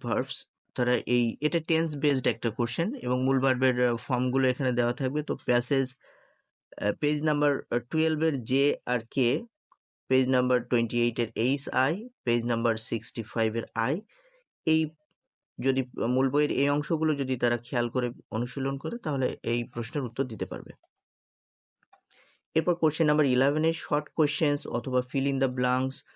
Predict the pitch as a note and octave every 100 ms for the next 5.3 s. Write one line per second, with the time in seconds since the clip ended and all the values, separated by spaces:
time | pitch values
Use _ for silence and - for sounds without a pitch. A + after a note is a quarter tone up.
0 | _ _ - A#2+ B2 A#2+ C3 B2+ C3 A#2+
1 | A#2 - B2 B2+ B2+ C3 A#2+ A2+ A#2+ A2+
2 | A#2 A2 A#2 A#2+ B2+ A#2 A2 A2 A#2 A#2
3 | - - A#2 A2+ A2+ B2 - _ _ A2
4 | G#2+ A2+ A2+ A2+ G#2+ G#2+ A2 G#2+ A2 A2
5 | A2 A#2+